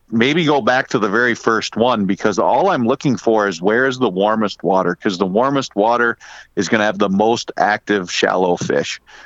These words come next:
Uh, so I, I might drive around for a half hour, forty-five minutes, even on a guide day. Uh, when the wind changes, the warm water moves. We have some current here that pushes warm water around.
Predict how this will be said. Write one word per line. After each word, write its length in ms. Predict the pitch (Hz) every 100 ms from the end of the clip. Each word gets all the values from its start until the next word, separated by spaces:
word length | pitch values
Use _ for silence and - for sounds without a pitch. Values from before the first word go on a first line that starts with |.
| -
Uh, 180 | - 69
so 240 | - 98 95
I, 340 | 127 - 127
I 40 | 165
might 200 | 190 147
drive 280 | 127 135
around 340 | 127 113 139 170
for 140 | 104
a 60 | 95
half 280 | 98 101 95
hour, 200 | 104 101
forty-five 600 | 101 104 101 104 101 98
minutes, 340 | 98 95 -
even 280 | 131 160 160
on 140 | 151
a 60 | 117
guide 340 | 104 113 156
day. 260 | 101 92 98 - - - - -
Uh, 180 | 92 87
when 220 | 107 110
the 80 | 95
wind 260 | 117 135
changes, 520 | - 131 131 131 123
the 80 | 120
warm 300 | 104 120 123
water 300 | 117 120 120
moves. 460 | 113 117 127 123 -
We 120 | 101
have 120 | 101
some 160 | - 90
current 400 | - 123 120 98
here 260 | 123 117 107
that 100 | -
pushes 400 | 123 - 110 101
warm 280 | 107 113 107
water 360 | 113 113 107
around. 400 | 104 107 117 117